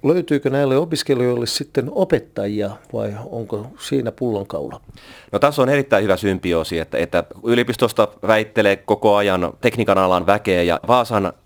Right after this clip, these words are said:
Speaker 2: energiaklusteri imee, niin kuin, osaajia teollisuuteen, niin pitkin maailmaa. Että kyllä siinä pärjätään.
Speaker 1: Ja kun tuolla Palosaarella liikkuu, niin huomaa, että näissä teknologian yksiköissä on nykyään myös tyttöjä.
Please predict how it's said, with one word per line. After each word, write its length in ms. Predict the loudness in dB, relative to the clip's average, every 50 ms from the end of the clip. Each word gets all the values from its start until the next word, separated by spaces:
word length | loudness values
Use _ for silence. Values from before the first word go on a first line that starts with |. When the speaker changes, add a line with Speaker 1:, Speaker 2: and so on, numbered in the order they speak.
| _ -6 0
Speaker 2:
energiaklusteri 1000 | 2 2 2 2 2 0 0 0 0 -4 -4 -2 -2 -2 0 0 -2 0 0 0 0
imee, 540 | 2 2 2 2 2 2 2 0 -2 -4 -6
niin 120 | -6 -4 -2
kuin, 200 | -2 -2 -2 0
osaajia 680 | 0 0 0 2 2 0 2 2 0 0 -2 -4 -2
teollisuuteen, 840 | 0 2 2 2 2 0 -2 -2 -4 -4 -4 -4 -4 -4 -4 -4 -6
niin 160 | -10 -14 -16 _ -4
pitkin 280 | -4 -4 -2 -2 0
maailmaa. 480 | 2 2 2 2 0 -2 -4 -6 -8 -10 -12 -16 _ _ _ _ _ _ _ _ _ -20
Että 240 | -16 -12 -10 -10 -10 -4
kyllä 120 | -2 0 0
siinä 200 | 2 2 0 0
pärjätään. 420 | -2 -2 -4 -6 -6 -10 -14 -18 -18 _ _ _ _ _ _ -20 -20 _ _
Speaker 1:
Ja 60 | -6 -4
kun 140 | -2 -2
tuolla 220 | 0 0 0 0 2
Palosaarella 680 | 2 2 2 2 2 2 0 2 2 2 2 2 2 2
liikkuu, 580 | 0 0 -2 -4 -4 -2 0 2 2 2 0 -4 -8 -14 -10
niin 280 | -6 -4 -4 -4 -2 0
huomaa, 400 | 0 2 2 2 0 -2 -2 -4
että 200 | -4 -4 -4 -2
näissä 380 | -2 -2 -4 -4 -6 -8 -8 -10 -10 _ _
teknologian 680 | -2 -2 -2 -2 -2 0 0 0 0 0 0 0 0 -2
yksiköissä 680 | -4 -6 -6 -8 -6 -2 -2 -2 -2 -2 -2 -2 -2
on 100 | 0 -2
nykyään 460 | -4 -6 -4 -2 -2 -2 -2 -2 -2
myös 240 | -2 -2 -2 -4 -2
tyttöjä. 580 | -2 -2 -2 -2 -4 _ -8 -8 -6 -8 -10